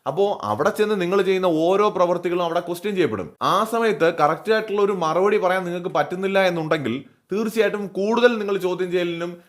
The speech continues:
അല്ലെങ്കിൽ വിചാരണയ്ക്കും വിധേയരാവുകയും ചെയ്യും. അപ്പൊ ഇരവാദം ഇറക്കിയിട്ട് കാര്യമൊന്നുമില്ല. ഇവിടെ അവിടെയുള്ള ഒരു മനുഷ്യനെ കുറ്റം പറയാനുള്ള അർഹത ജാസ്മിൻ ഇല്ല. അവിടെ ഇപ്പോഴും ജാസ്മിൻ ശ്രമിച്ചുകൊണ്ടിരിക്കുന്നത്, കരയുന്നുണ്ട്, ഇമോഷൻസ് ഉണ്ട്, എല്ലാം ഉണ്ട്, സമ്മതിക്കാം.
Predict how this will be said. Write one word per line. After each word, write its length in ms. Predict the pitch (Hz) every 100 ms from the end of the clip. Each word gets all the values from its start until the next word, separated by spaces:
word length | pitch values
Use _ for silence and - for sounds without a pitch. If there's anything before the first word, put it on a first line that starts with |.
| -
അല്ലെങ്കിൽ 280 | 156 165 160
വിചാരണയ്ക്കും 640 | 156 175 180 180 170 170
വിധേയരാവുകയും 720 | 156 139 175 180 175 185 185
ചെയ്യും. 240 | 123 95 78 _ _ 104
അപ്പൊ 160 | -
ഇരവാദം 440 | 170 165 165 170 170
ഇറക്കിയിട്ട് 300 | 147 147 139
കാര്യമൊന്നുമില്ല. 600 | 123 120 113 98 82 67 - _ _
ഇവിടെ 180 | 113 151
അവിടെയുള്ള 460 | 143 160 180 175
ഒരു 340 | 175 160 170 190
മനുഷ്യനെ 640 | 190 170 170 208 214 214
കുറ്റം 320 | 185 180 196
പറയാനുള്ള 400 | 185 180 175 170
അർഹത 320 | 156 156 165 180 214 - _
ജാസ്മിൻ 480 | 113 143 151 151 151
ഇല്ല. 440 | 143 147 110 - - _ _ -
അവിടെ 180 | 131 170
ഇപ്പോഴും 380 | 151 196 196
ജാസ്മിൻ 380 | 170 165 170 190
ശ്രമിച്ചുകൊണ്ടിരിക്കുന്നത്, 960 | 180 165 175 190 233 190 160 143 135 143
കരയുന്നുണ്ട്, 640 | 127 131 160 175 175 165
ഇമോഷൻസ് 640 | 190 160 160 180 185 185 175
ഉണ്ട്, 180 | 170 175
എല്ലാം 800 | 160 151 175 190 202 214 220 190
ഉണ്ട്, 160 | 160
സമ്മതിക്കാം. 500 | 127 170 185 175 123